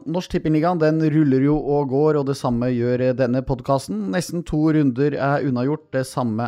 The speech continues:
er påskeferien, men, eh, heldigvis så er sesongen bare så vidt i gang, eh, Anders, og vi har, eh, masse fint å se fram imot.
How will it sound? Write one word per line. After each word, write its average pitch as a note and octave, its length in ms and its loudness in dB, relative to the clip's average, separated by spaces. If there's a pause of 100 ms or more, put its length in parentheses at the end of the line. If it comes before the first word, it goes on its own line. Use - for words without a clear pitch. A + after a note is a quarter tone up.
er A#2 320 -2
påskeferien, A#2 720 -4
men, C#3+ 380 -2
eh, C#3 320 0 (560)
heldigvis D3+ 420 2
så D3 160 2
er C3 60 4
sesongen B2+ 480 -2
bare B2 240 4
så B2+ 280 0
vidt A#2+ 260 -6
i C3 40 0
gang, B2 320 4
eh, B2+ 100 0
Anders, B2+ 380 -2
og B2+ 200 2
vi B2+ 40 0
har, B2+ 260 2
eh, B2+ 140 4
masse C3 460 0
fint A#2 320 -4
å B2+ 360 2
se B2 220 -2
fram A#2 220 -2
imot. B2 320 -4